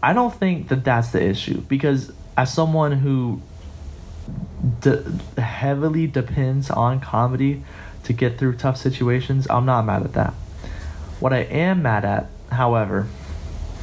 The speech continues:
is that this was just another video.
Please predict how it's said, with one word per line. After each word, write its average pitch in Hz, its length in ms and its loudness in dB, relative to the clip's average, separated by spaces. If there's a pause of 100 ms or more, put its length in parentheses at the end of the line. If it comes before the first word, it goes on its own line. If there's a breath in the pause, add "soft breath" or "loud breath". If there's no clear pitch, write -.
(1120)
is 139 200 4
that 135 400 2
this 143 300 4
was 135 220 2
just 120 380 2
another 113 260 4
video. 98 420 0